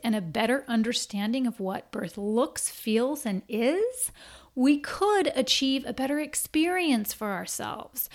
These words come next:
We could make better memories and be more equipped to handle such a major life transition.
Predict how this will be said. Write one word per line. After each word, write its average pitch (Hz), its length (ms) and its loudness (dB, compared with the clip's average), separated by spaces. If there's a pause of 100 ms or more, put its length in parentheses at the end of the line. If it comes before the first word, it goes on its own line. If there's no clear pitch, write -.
(200)
We 240 100 2
could 240 200 2
make 294 180 2
better 294 200 4
memories 262 840 2
and 226 160 2
be 226 140 2
more 247 460 4
equipped - 600 -2
to - 140 -8
handle 269 880 0 (440)
such - 420 0
a 262 60 2
major 233 760 4
life 208 480 -4
transition. 202 840 -2